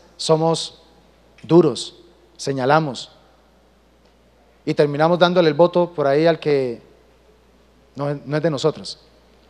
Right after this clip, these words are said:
Y respaldamos a otros. Y después sí nos quejamos. Nos quejamos.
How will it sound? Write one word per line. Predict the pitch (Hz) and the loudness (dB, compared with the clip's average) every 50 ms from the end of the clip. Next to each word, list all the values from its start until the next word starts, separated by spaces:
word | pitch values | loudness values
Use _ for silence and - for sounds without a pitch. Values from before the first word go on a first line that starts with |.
| - - | -6 -4
Y | 151 | -2
respaldamos | 135 147 139 - - 131 139 160 165 170 180 160 | 0 0 -2 -2 -2 0 2 2 2 2 2 -2
a | 156 | 0
otros. | 147 151 151 - - 98 - - _ _ _ _ _ _ _ _ _ _ _ - - - | -2 -2 -2 -4 -8 -20 -20 -20 _ _ _ _ _ _ _ _ _ _ _ -10 -2 2
Y | 170 | 4
después | 170 151 - 190 165 | 4 6 4 4 4
sí | 196 | 4
nos | 202 208 - | 2 2 2
quejamos. | - 185 165 180 202 190 175 135 - - - - _ _ _ _ _ _ _ _ _ _ _ _ _ _ _ _ _ _ _ | 2 0 2 4 2 2 0 -4 -10 -12 -16 -20 _ _ _ _ _ _ _ _ _ _ _ _ _ _ _ _ _ _ _
Nos | - 151 147 - | -8 -8 -8 -6
quejamos. | - 151 160 185 190 165 - - | -6 -4 -4 -4 -6 -8 -12 -16